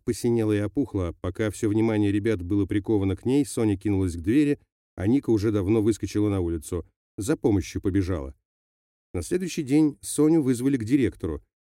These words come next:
В кабинете сидел Паша с загипсованной рукой, а рядом с ним его матушка. «За что ты избила Павла?» накинулась она на Соню. «А вы у него спросите, за что».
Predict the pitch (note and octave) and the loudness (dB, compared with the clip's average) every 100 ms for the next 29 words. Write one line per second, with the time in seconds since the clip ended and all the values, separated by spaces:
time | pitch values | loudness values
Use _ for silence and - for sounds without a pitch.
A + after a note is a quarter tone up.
0 | _ _ - B2 A2 D3 E3+ C3+ A#2+ D3 | _ _ -6 -2 2 2 0 -6 0 0
1 | C3 B2+ C3 C3+ G#2+ A2 A#2 - B2+ A2 | 2 -2 -2 -2 -2 -4 -6 -4 0 2
2 | A2 G#2 F#2 B2+ D#3 A#2 B2 C#3+ C3+ - | 4 2 2 2 2 0 0 0 -2 0
3 | C#3 C#3 E3 D#3+ G#2 F2 - D#2+ C#2+ _ | 0 2 2 0 -2 -6 -10 -12 -12 _
4 | _ _ _ - F2 A#2 - F3+ - E3+ | _ _ _ -8 -2 -2 -2 -4 0 -2
5 | C#3+ G#2+ G#2 D#3 D#3 - D3+ G2 E2+ E2 | -2 -6 0 2 2 2 -2 0 -2 -2
6 | F2 F#2+ F2+ F2+ - F#2+ F#2 F#2 - F#2 | -4 -2 -2 -2 -2 -2 -2 -4 -4 -6
7 | E2 D2 _ _ _ _ _ _ _ - | -6 -8 _ _ _ _ _ _ _ -2
8 | B2+ E3+ E3+ F3+ G3 C#3+ - A2+ A#2+ F#2 | 4 6 6 6 2 0 0 -2 -2 -4
9 | F2 F2+ - G2 | -4 -4 -4 -6